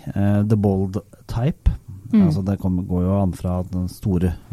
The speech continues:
Speaker 1: bokstaver, store
Speaker 2: <laughs>
Speaker 1: overskrifter på N R K. Veldig, begge to er veldig morsomme og fine og enkle.
Speaker 2: Mm.
Speaker 1: Ehm, og Dynastiet passer nok for de som har sett Dynastiet f-, før,
Speaker 2: Mm.
Speaker 1: eller de som måtte er litt sånn,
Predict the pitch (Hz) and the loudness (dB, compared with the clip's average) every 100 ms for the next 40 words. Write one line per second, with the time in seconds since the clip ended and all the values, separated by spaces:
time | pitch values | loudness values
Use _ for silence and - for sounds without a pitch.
0 | - 92 90 87 85 120 - 101 87 85 | -8 -8 -4 -2 0 -2 0 0 0 0
1 | 85 87 85 80 151 147 - - 160 185 | -2 0 2 2 2 -4 -4 -4 -2 -4
2 | - 139 170 - - - - 107 98 98 | 2 2 2 -4 -20 -20 -6 -2 0 2
3 | 123 151 - 101 104 95 98 98 113 107 | 0 0 -4 0 2 2 0 0 0 0
4 | 113 113 107 - - - - - - 131 | 2 4 2 -2 -20 -20 -20 -8 2 4
5 | 143 139 - 113 117 117 107 110 98 101 | 6 4 4 2 4 4 4 4 2 2
6 | 160 170 - - 117 107 107 107 107 113 | 0 0 -6 0 2 4 4 4 4 4
7 | 107 104 101 - 107 110 123 117 120 117 | 2 0 -4 -4 -2 2 2 2 4 2
8 | 117 120 104 110 107 104 95 104 98 92 | 2 0 0 -4 -4 -4 -4 -2 -2 0
9 | 92 95 98 95 95 95 - - _ - | 0 0 0 0 -2 -8 -8 -14 _ -4
10 | - 196 240 - - - 202 135 135 120 | 2 2 0 -10 0 2 4 2 2 0
11 | 104 - 120 110 92 - - 120 113 107 | 0 0 0 0 -6 -14 -16 -8 -6 -2
12 | 104 101 98 98 92 92 87 | 0 0 0 0 0 0 -2